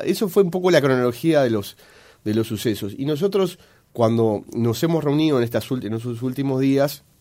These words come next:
eh, vuelvo a decir, tomamos ideas que ya estaban arriba de la mesa, que no habíamos planteado oficialmente por esta situación,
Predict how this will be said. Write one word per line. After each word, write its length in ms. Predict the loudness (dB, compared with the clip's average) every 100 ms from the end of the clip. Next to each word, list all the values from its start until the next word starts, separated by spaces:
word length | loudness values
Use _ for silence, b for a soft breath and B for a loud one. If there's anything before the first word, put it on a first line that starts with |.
| _ _
eh, 380 | -10 -8 -8 -8
vuelvo 340 | -6 -2 0 2
a 20 |
decir, 420 | 0 0 -2 -2 -10
tomamos 480 | -4 0 0 0 -2
ideas 260 | 0 0 -2
que 120 | -4
ya 260 | -2 -4 -4 _ _
estaban 420 | 2 4 4 0 -6
arriba 420 | -10 -4 -2 0
de 60 | 0
la 100 | 0
mesa, 380 | 0 0 -2
que 120 | -2 0
no 140 | 4
habíamos 320 | 6 4 2
planteado 540 | 2 2 2 4 6 6
oficialmente 880 | 4 -4 4 4 6 2 2 -4 B B B B
por 180 | -4 -2
esta 200 | 0 -2
situación, 640 | -2 -2 -2 2 4 2